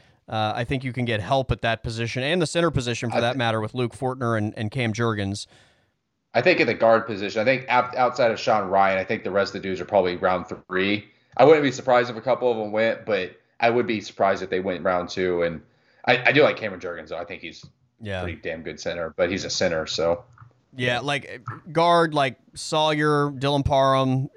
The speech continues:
Speaker 1: Ed Ingram, Kennard, Sean Ryan, as you mentioned, Zach Tom, like, yeah, all those guys, like, depending on what you, what exactly you're looking for at that position, like,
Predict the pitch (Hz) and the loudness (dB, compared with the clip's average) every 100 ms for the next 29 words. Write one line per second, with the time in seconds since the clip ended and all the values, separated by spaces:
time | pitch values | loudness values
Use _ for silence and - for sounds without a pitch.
0 | - 135 131 135 131 131 127 127 123 117 | -10 -6 -2 -2 0 2 2 2 0 -4
1 | - - 147 127 127 123 123 120 131 127 | -16 -10 -4 2 4 4 2 -2 -2 0
2 | 123 123 123 117 117 120 - 120 117 113 | 0 0 -2 -2 -2 -2 -2 -2 -2 -2
3 | 104 120 123 - - 123 123 120 117 113 | -4 -4 -4 -6 -4 0 0 0 0 -2
4 | 107 - _ _ _ _ _ _ _ _ | -4 -10 _ _ _ _ _ _ _ _
5 | - 165 131 113 156 180 170 165 151 - | -4 0 0 0 2 2 4 2 2 0
6 | 147 143 139 135 131 127 170 156 143 135 | 2 2 0 0 -2 0 0 2 2 2
7 | 139 - 139 139 117 127 131 135 123 120 | 0 -6 -2 -2 -2 -4 -4 -2 -2 -2
8 | 120 135 127 135 131 131 135 135 131 147 | -2 -2 -2 -4 -2 -2 -2 -4 -2 -2
9 | 143 127 110 | 0 0 -4